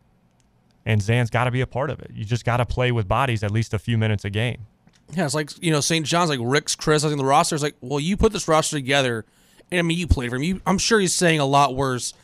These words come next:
Speaker 2: to these guys' faces in practice than he is to the media.
Speaker 1: Well, that's a hundred percent. I can guarantee you that. Uh, behind closed doors, when you're in the locker room, they're, they're trying to hold guys accountable. I've been to practices. I've, I've heard K P.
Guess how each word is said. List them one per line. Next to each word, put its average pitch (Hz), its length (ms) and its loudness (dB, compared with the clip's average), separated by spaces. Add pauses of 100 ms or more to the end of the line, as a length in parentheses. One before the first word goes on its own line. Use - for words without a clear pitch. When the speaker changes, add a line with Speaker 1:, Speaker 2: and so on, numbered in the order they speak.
(300)
Speaker 2:
to - 80 -4
these 160 180 2
guys' 151 160 2
faces 131 320 0
in 143 160 0
practice 127 380 2
than 135 80 -2
he 131 100 0
is 123 140 -2
to - 100 -8
the 117 60 -6
media. 101 400 -10 (1040)
Speaker 1:
Well, 120 180 -6
that's 127 240 2
a 135 60 2
hundred 117 200 2
percent. - 300 -8 (280)
I 143 80 6
can 131 140 0
guarantee 127 400 0
you 104 120 -2
that. - 240 -12 (640)
Uh, 110 120 0
behind 123 320 4
closed 135 300 0
doors, 135 300 2
when 117 120 2
you're 123 80 2
in 123 60 0
the 123 60 -2
locker 127 280 0
room, 127 240 0
they're, 120 180 0
they're 123 160 -4
trying 143 220 -4
to 131 80 2
hold 139 160 0
guys 131 220 0
accountable. 120 440 -2
I've 110 140 -2
been 143 100 4
to 147 80 2
practices. 107 540 0
I've, 110 200 -2
I've 110 140 -4
heard 135 260 0
K 127 160 0
P. 110 360 0